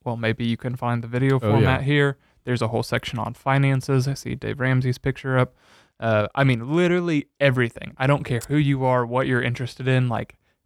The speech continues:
Speaker 1: there is free, or free to you. The church is paying for it, but
Speaker 2: Yeah.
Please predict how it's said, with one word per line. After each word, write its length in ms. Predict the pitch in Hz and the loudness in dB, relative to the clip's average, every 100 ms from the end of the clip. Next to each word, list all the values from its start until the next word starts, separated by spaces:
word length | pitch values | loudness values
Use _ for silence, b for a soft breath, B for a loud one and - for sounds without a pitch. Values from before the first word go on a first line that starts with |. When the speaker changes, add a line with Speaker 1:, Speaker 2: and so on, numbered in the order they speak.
| _ | _
Speaker 1:
there 240 | 127 123 | -2 2
is 180 | 120 113 | 2 0
free, 640 | - - 135 139 135 131 - _ - | -8 -6 0 4 4 2 -4 _ -20
or 60 | - | -4
free 160 | 123 | 0
to 80 | 113 | 0
you. 300 | 107 107 117 | 2 2 0
The 80 | - | -2
church 200 | 117 117 | -4 -4
is 100 | 123 | -4
paying 260 | 117 117 | -2 -2
for 160 | 120 120 | -2 -2
it, 80 | 113 | -2
but 120 | - | 0
Speaker 2:
Yeah. 240 | 120 101 | 4 4